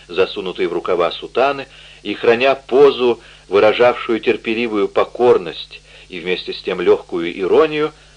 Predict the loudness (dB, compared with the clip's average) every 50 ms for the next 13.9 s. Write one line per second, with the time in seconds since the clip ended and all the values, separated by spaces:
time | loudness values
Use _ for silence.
0 | _ _ _ _ _ -6 -4 -4 -2 0 0 2 4 4 4 4 2 0 -2 -4
1 | -6 -4 0 2 2 2 2 0 0 -2 -2 -2 -4 -4 -2 0 0 0 -2 -2
2 | -4 -4 -6 -8 -10 -10 -10 -8 -6 -4 -2 -2 -2 -2 -4 -4 -6 -10 -14 -16
3 | -18 -20 _ _ _ _ _ _ _ _ _ _ _ _ _ _ _ _ _ _
4 | _ _ _ _ _ _ _ _ _ _ _ -8 0 4 4 4 4 2 -2 -2
5 | -2 -4 -4 -4 -2 0 2 2 2 0 -2 -2 0 2 2 0 -2 -4 -6 -6
6 | -6 -6 -6 -8 -8 -10 -12 -14 -8 -6 -4 -4 -4 -6 -8 -10 -10 -12 -14 -16
7 | _ _ _ _ _ _ _ _ _ _ _ _ -20 -20 -20 -4 0 2 4 6
8 | 6 4 4 2 2 4 4 4 4 2 0 -2 -2 -2 0 0 0 0 0 2
9 | 4 4 2 2 0 -6 -8 -6 -6 -6 -6 -8 -2 0 2 2 2 0 -6 -6
10 | -4 -4 -4 -4 -4 -8 -10 -6 -2 -2 -2 -2 -2 -6 -8 -8 -8 -10 -10 -10
11 | -14 -18 -20 -20 -20 _ _ _ _ _ _ _ _ -20 -20 -20 _ -10 -2 0
12 | 0 0 0 0 -2 0 2 2 2 2 0 -2 -2 0 2 2 4 4 2 2
13 | 0 -2 -2 -2 -4 -4 -4 -6 -4 -2 -2 -4 -4 -4 -6 -6 -6